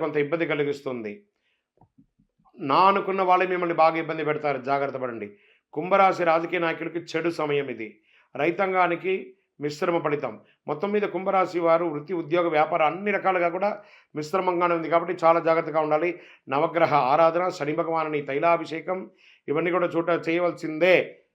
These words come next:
ఈశ్వరుడికి అభిషేకం చేయవలసిందే, దైవ ప్రార్థన చేయవలసిందే, ఏదైనా దీక్ష లాంటిది ఏమైనా పట్టవలసిందే.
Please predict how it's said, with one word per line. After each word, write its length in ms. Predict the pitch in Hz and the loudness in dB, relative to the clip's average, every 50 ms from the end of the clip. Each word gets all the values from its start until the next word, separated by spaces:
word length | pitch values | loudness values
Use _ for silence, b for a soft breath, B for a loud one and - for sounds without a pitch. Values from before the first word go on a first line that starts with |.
| _ _ _ _ _ - | _ _ _ _ _ -6
ఈశ్వరుడికి 500 | 147 175 170 - - 180 175 165 175 165 | -6 -6 -6 -4 -6 -4 -2 0 0 2
అభిషేకం 420 | 160 147 151 151 175 170 165 170 160 | 0 0 0 -4 -6 -4 -4 -6 -6
చేయవలసిందే, 600 | 151 156 170 175 170 160 - - 160 175 175 156 | -4 -4 -4 -2 -2 -4 -4 -6 -4 -2 -2 -2
దైవ 240 | 135 139 165 190 | 0 0 0 -2
ప్రార్థన 400 | 190 190 - 185 175 175 170 165 | -2 -2 2 2 2 2 2 -2
చేయవలసిందే, 760 | 156 147 156 170 175 170 165 156 165 160 180 185 151 - B B B B B B | -6 -4 -4 -4 -4 -4 -6 -8 -6 -2 0 0 0 -2 B B B B B B
ఏదైనా 260 | 143 151 151 180 190 185 | -4 -4 -2 -2 -4 -4
దీక్ష 360 | 151 - 175 190 185 - 190 | -2 0 0 0 0 -2 -2
లాంటిది 360 | 185 185 180 175 170 180 170 | 2 2 2 2 0 0 0
ఏమైనా 160 | 170 165 170 | 0 2 0
పట్టవలసిందే. 960 | 170 170 156 147 - 175 165 170 165 - - 165 160 165 180 180 147 - B | 0 0 0 0 0 2 2 2 0 0 -4 -4 0 2 4 4 4 2 B